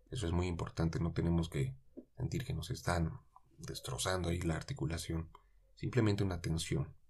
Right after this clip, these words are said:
Y a medida que el tiempo avanza, mientras estiramos, debemos sentir que esa se-, esa tensión va bajando,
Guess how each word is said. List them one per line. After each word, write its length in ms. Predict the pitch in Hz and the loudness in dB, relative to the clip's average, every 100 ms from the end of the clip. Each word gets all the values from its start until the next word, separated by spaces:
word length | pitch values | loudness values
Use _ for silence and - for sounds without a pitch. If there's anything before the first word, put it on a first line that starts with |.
| - - - - _ _ - - _ _ - | -20 -20 -20 -20 _ _ -20 -20 _ _ -4
Y 100 | 90 | 0
a 40 | |
medida 400 | 90 87 95 95 | 4 6 6 4
que 100 | - | 2
el 100 | - | -2
tiempo 340 | - 95 95 85 | 2 2 4 2
avanza, 540 | 87 107 107 131 139 - - - _ _ - - - _ _ - - | 4 4 4 2 0 -6 -20 -20 _ _ -20 -20 -20 _ _ -20 -12
mientras 380 | - 87 87 85 | -2 0 2 0
estiramos, 600 | 87 - 85 90 90 98 | 0 0 2 2 2 2
debemos 600 | 92 87 92 95 - - - _ - - _ - | 2 2 2 0 -2 -4 -16 _ -20 -20 _ -4
sentir 360 | 98 87 95 | 0 2 2
que 100 | 101 | 4
esa 180 | 101 101 | 4 4
se-, 240 | - 131 - _ | 2 -2 -6 _
esa 260 | - 123 - | 2 4 4
tensión 600 | 101 92 - 104 107 131 - - _ - - _ - | 2 2 4 6 8 6 2 -20 _ -20 -20 _ 2
va 120 | 90 | 4
bajando, 540 | 85 85 120 113 110 | 4 6 8 8 4